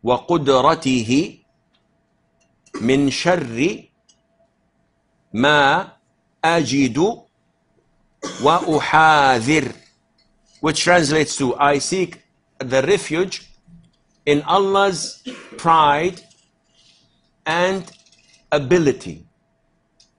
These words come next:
These are attributes of Allah, and you cannot seek, uh, uh, the refuge of anything except in Allah and His attributes. "أعوذ بعزة الله وقدرته.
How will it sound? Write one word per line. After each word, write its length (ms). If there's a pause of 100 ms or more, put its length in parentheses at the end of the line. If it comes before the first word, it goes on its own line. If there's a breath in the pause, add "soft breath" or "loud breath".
(120)
These 200
are 120
attributes 460
of 100
Allah, 260
and 100
you 80
cannot 340
seek, 380 (1000)
uh, 40
uh, 460
the 140
refuge 560 (320)
of 280
anything 360
except 280
in 100
Allah 240
and 80
His 160
attributes. 480 (300)
"أعوذ 240
بعزة 360
الله 260
وقدرته. 580